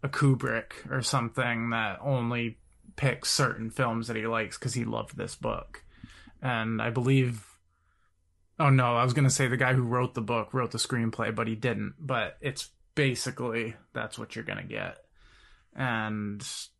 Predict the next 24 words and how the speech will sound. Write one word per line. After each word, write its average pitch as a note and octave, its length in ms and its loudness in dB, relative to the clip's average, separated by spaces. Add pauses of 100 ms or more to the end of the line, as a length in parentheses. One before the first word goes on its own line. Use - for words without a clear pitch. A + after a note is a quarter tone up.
(320)
uh, B2 260 -4
it's G#2+ 120 -8
just - 180 -2
creepy. A#2+ 520 0
Just C#3 220 2
thinking D3 240 4
about B2 200 2
some C3 140 0
of A#2+ 60 -2
these A#2 140 -2
scenes, A#2 400 -2
like, A#2+ 140 -4
having C3+ 320 4
it C3 60 4
on B2+ 160 2
in B2+ 60 0
the A#2+ 60 -2
background, B2 600 -6
I B2 60 -6
just B2+ 180 -6
find A#2+ 200 -2
myself A#2+ 640 -4
watching A2+ 520 -4
it. A#2 160 -8